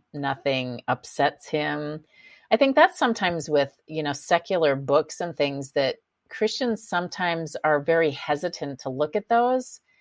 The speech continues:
And I think they're so refreshing because the authors have no agenda to prove the Bible's true. And yet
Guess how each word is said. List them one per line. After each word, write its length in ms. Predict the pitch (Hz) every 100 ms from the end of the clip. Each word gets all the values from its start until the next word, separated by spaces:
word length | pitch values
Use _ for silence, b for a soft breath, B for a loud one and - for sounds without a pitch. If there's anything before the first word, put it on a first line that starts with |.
| _ -
And 100 | 165
I 120 | 226
think 260 | - 233 -
they're 120 | 143
so 320 | - - 165
refreshing 800 | 156 143 - 214 156 - 160 151
because 520 | 147 151 165 151 147 -
the 120 | -
authors 760 | 156 190 208 185 165 160 147 -
have 260 | - 156 147
no 240 | 156 160
agenda 800 | 151 143 151 170 180 143 131 147 _ _ _ _ _
to 100 | -
prove 420 | 170 - 185 180 160
the 100 | 147
Bible's 640 | 147 147 147 131 123 -
true. 720 | - - 269 226 135 143 185 - _ _ _ _ _ _
And 200 | 170 175
yet 460 | 175 175 170 - -